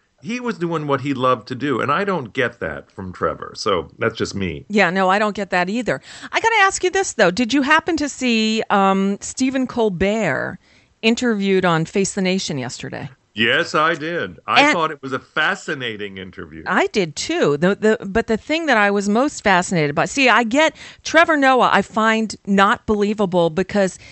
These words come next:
Speaker 2: he doesn't have, he didn't grow up here. He doesn't know American politics. So, or,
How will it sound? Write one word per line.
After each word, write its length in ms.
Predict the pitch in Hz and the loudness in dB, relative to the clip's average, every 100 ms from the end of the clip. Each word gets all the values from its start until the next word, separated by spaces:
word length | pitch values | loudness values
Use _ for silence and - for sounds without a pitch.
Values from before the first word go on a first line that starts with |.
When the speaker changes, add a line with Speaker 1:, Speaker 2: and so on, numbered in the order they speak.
| - _ | -20 _
Speaker 2:
he 200 | - 254 | -4 -4
doesn't 540 | 196 240 254 247 233 | 2 2 2 0 -4
have, 580 | - 247 269 247 226 - _ _ | -2 0 2 2 2 -4 _ _
he 120 | 285 | 0
didn't 180 | 294 285 | 0 0
grow 220 | 277 262 | 2 4
up 180 | 277 - | 2 -2
here. 220 | 170 - - - | -8 -10 -14 -6
He 100 | 302 | 0
doesn't 320 | 320 285 226 | 0 0 2
know 300 | 233 294 254 - | 2 4 2 2
American 440 | 190 156 147 147 | 0 0 0 -4
politics. 680 | - 151 139 139 151 139 - | -2 -4 -2 -4 -8 -8 0
So, 160 | 214 - - _ | 0 0 -6 _
or, 380 | 294 349 269 214 | 0 2 2 0